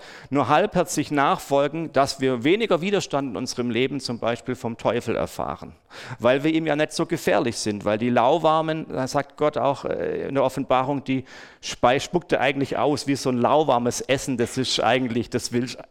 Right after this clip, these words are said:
das, das ist, das, das, das mag Gott gar nicht, dieses Lauwarme. Daheim würd sagen, schieb mir's noch mal geschwind in die Mikro, damit es, also so kann ich's ja nicht essen, das Lauwarme. Und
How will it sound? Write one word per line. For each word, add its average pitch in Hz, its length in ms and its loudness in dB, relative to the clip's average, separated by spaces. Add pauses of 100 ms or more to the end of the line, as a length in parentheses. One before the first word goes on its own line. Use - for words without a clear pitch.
das, 117 160 -6
das - 180 -4
ist, - 340 -6
das, - 220 -8
das, - 180 -6
das 123 220 -8
mag 120 300 0
Gott 127 260 0
gar 147 240 2
nicht, 120 220 -4
dieses 113 340 -6 (300)
Lauwarme. 98 920 -2 (480)
Daheim 131 300 0
würd 147 120 2
sagen, 131 360 2
schieb 160 240 0
mir's 143 120 0
noch 139 100 0
mal 131 120 2
geschwind 151 240 -2
in 135 120 2
die 123 100 2
Mikro, 127 380 0
damit 123 280 2
es, - 180 -6
also 120 240 2
so 131 240 0
kann 135 180 0
ich's 110 100 -4
ja 120 100 4
nicht 120 160 0
essen, 143 380 0 (340)
das 117 220 0
Lauwarme. 107 760 4 (720)
Und 214 520 2